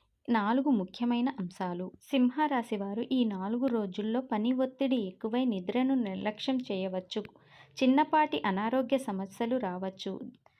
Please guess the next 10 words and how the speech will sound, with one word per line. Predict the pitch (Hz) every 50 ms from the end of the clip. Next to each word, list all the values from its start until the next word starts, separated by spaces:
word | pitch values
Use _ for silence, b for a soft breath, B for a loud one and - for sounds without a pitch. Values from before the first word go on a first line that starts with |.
| b b b
దయచేసి | - 220 220 226 247 247 - 285 285 285 285 302
నిద్ర | 269 226 202 190 208 240
సమయాన్ని | 262 262 262 240 226 226 220 220 220 220 226 254
క్రమం | - - 247 233 226 240 254 269
చేయండి. | 262 - 214 185 185 196 196 196 190 196 180 - - _ _ _ -
ప్రతిరోజు | - - - 214 - 247 254 277 277 254 277
ఉదయం | 269 247 214 185 214 247 262 262
సూర్యుడికి | 262 - 208 202 208 226 247 247 254 254 - 262
ఎదురుగా | 220 185 190 208 220 220 247
నిలబడి | 247 226 190 185 190 196 226 233 302